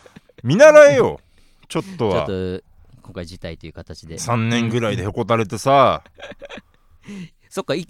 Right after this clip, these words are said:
Speaker 2: 回も一回戦で落ちてないのか、中田は。
Speaker 1: 一回戦ではね。
Speaker 2: アールワン。
Speaker 1: でも別にそれがすごいんだってことが言いたいんじゃないよ。僕はあなたが挑まないのが悲しい。
Speaker 2: はい。<laughs>
Speaker 1: 勝負から避けて。
Speaker 2: アールワン。
Speaker 1: 自分の脳みそで、あなたは吹っ飛んだのペーパーテストも出さないし。
Speaker 2: <laughs> 吹っ飛んだわね。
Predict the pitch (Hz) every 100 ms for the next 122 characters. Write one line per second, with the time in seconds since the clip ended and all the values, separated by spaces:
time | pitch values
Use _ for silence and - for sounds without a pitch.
0 | _ 392 370 311 - 370 - 139 151 -
1 | 131 113 90 92 101 90 82 - - 104
2 | 104 110 92 90 82 76 92 135 101 87
3 | 87 165 117 208 262 - 165 233 233 107
4 | 101 101 90 98 151 135 87 95 85 165
5 | 123 123 277 285 147 127 175 302 285 147
6 | 90 - 120 127 135 76 - 466 - 359
7 | - - - - 156 127 - 107 98 120
8 | 120 117 90 - _ - - - - 101
9 | 123 156 160 151 143 160 160 151 120 90
10 | 71 _ _ _ _ _ _ _ - 117
11 | 156 151 123 80 - 101 - 139 - 170
12 | 151 131 113 147 143 147 165 147 113 117
13 | 113 156 131 98 - - - 571 - _
14 | - - 110 104 80 85